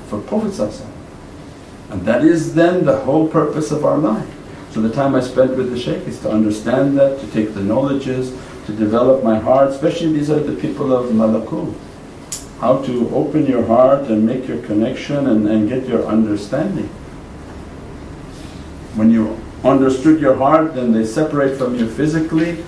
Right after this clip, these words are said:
so that you can use your spiritual connection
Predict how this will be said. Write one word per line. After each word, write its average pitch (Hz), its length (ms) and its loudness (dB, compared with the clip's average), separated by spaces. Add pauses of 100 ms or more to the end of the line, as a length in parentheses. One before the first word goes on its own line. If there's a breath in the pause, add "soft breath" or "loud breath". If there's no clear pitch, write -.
(120)
so - 180 -6
that 117 240 0
you 143 180 0
can 151 500 2
use 165 320 6
your 127 120 0
spiritual 151 540 -2
connection 123 720 -2